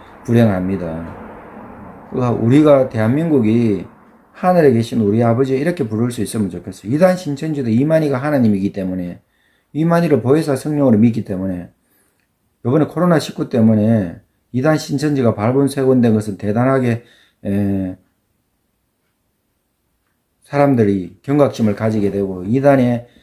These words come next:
심각성을 알게 되고, 어, 신천지는 잘못됐구나 알게 되는데, 신천지는, 어, 요한계시로 나온 신천신지인데,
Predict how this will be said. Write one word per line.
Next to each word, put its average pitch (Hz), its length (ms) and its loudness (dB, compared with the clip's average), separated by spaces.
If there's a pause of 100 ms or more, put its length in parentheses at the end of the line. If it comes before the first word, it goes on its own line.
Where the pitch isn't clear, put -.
(180)
심각성을 117 520 0
알게 107 300 2
되고, 90 460 -4 (720)
어, 95 160 -12
신천지는 135 540 0
잘못됐구나 101 640 -2
알게 117 220 2
되는데, 95 560 0 (1120)
신천지는, 151 800 0 (680)
어, 104 280 0
요한계시로 139 560 2
나온 107 260 0
신천신지인데, 117 1300 -2